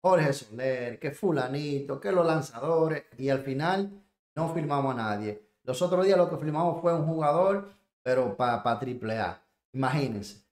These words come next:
Pero ahí está, los Medias Rojas de Boston detrás de Tommy Pham. Y, señores, pasando con la información principal de este video,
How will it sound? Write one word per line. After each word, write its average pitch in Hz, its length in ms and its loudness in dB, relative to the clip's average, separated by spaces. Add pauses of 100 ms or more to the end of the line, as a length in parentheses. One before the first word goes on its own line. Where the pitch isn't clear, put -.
Pero 220 400 2
ahí 170 260 4
está, 143 260 0
los 131 120 2
Medias 131 200 2
Rojas 151 180 2
de 170 60 4
Boston 220 480 0 (380)
detrás 147 680 2
de 120 140 -4
Tommy 147 360 -2
Pham. 95 440 -8 (420)
Y, 294 520 4
señores, 180 720 2 (480)
pasando 185 480 0
con 196 100 0
la 190 60 -2
información 170 680 -2
principal 156 800 0
de 120 80 -2
este 131 220 -2
video, 139 480 2